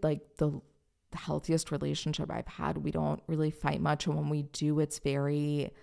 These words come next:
I mean, we don't really fight. I sometimes fight and he's, like, a not active <laughs> participant in the fight. But,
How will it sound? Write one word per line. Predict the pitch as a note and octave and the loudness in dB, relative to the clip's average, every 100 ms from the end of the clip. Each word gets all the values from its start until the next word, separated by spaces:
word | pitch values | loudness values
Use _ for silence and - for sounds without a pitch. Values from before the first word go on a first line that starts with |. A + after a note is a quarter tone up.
| - - | -16 2
I | |
mean, | F#3 F3 | 6 6
we | F#3 | 6
don't | F#3+ - | 4 4
really | D3+ C#3+ | 2 2
fight. | - C#3+ D#3+ - - | 0 0 2 -2 -2
I | D#3 C#3+ | 0 0
sometimes | - D#3 F3 D#3 - | 0 0 0 0 0
fight | D#3+ D#3 D#3+ - | 2 2 2 0
and | D#3+ | -2
he's, | - F3 - | 2 2 4
like, | F3+ - | 2 6
a | B3 | 6
not | G3+ - - - | 6 4 2 2
active | F#3+ F3+ - F#3 - | 2 0 2 0 2
<laughs> | |
participant | - - A#3 - D4 - C4+ C4+ - - | -2 2 2 4 2 4 2 2 -6 -2
in | A#3+ C#4 | -2 0
the | C#4 | 0
fight. | - - B3 C4 C4 - - - G#4+ B4+ A#4+ A4 G4+ F#4 - | -2 -2 0 -2 -4 -14 -14 -8 -2 0 0 2 0 -2 0
But, | A#3+ C#4+ A3 F3+ F#3 | 6 8 8 6 2